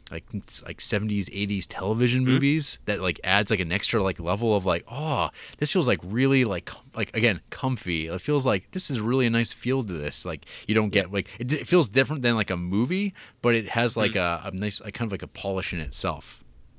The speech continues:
Speaker 2: Right. Yeah. So, like, I thought that was good too. And, like, even, so th-, it's cool to see, like, actors like that, because it's like, these are real people.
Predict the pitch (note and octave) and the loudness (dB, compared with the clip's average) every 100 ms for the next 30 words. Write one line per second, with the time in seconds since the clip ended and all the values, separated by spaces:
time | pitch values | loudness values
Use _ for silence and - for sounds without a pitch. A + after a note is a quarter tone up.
0 | - - G#2+ F2 - - - - - - | -20 -4 -2 -2 -6 -14 -12 -10 -8 4
1 | B3+ B2 G#2+ - E3 D#3+ D3 C#3+ C#3 - | 6 8 4 4 6 8 8 8 6 2
2 | - C3+ C3+ G3+ A#2+ C#3+ E3 D#3+ D#3+ C#3 | 2 4 6 6 6 4 4 4 2 2
3 | - D3 C3+ A#2+ A#2 C#3 E3+ F3+ D#3+ - | 4 6 8 6 6 4 4 6 2 -4
4 | - - - D#3+ D3+ - - - - D3 | -20 -16 2 4 4 0 -12 -12 -4 0
5 | - - F#3+ F#3+ - D3+ D#3+ D#3+ C3+ - | 0 4 6 6 4 4 6 6 4 0
6 | - B2 A2+ - _ _ _ - A2 B2 | 0 2 2 -4 _ _ _ 4 8 8
7 | - C#3+ B2+ G#2+ - A2 C3+ G#3 - C3 | 8 4 6 4 2 2 4 4 -2 0
8 | C3+ C3 C3 C3 F#3+ G#3+ G#3 G3 - A3+ | 2 2 2 4 6 6 6 4 4 2
9 | E3 A2+ | 4 0